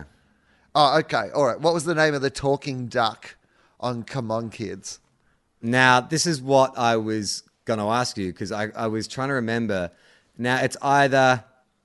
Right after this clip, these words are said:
Speaker 2: Winky Dink
Speaker 1: Uh-huh.
Speaker 2: or
Speaker 1: Or?
Speaker 2: Ridgy, Ridgy Didge. <laughs> Is it
Speaker 1: It
Speaker 2: Winky Dink?
Speaker 1: was Winky Dink, the talking
Speaker 2: Yes!
Speaker 1: duck.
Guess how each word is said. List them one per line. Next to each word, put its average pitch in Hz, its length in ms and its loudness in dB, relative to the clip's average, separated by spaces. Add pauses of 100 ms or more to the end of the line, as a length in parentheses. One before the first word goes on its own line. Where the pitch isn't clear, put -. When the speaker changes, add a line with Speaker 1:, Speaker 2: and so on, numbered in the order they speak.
(460)
Speaker 2:
Winky 165 400 2
Dink 139 460 2 (320)
Speaker 1:
Uh-huh. 131 380 -2 (100)
Speaker 2:
or 120 340 8
Speaker 1:
Or? 143 200 -2 (100)
Speaker 2:
Ridgy, 131 560 0
Ridgy 120 400 0
Didge. 90 520 -4 (180)
<laughs> - 140 -20 (3750)
Is 170 120 8
it 185 40 8
Speaker 1:
It 180 60 8
Speaker 2:
Winky 185 280 8
Dink? 180 260 8
Speaker 1:
was - 180 -8 (300)
Winky 202 480 2
Dink, 175 540 2 (200)
the 147 140 0
talking 147 380 -2
Speaker 2:
Yes! 175 220 6
Speaker 1:
duck. 127 400 0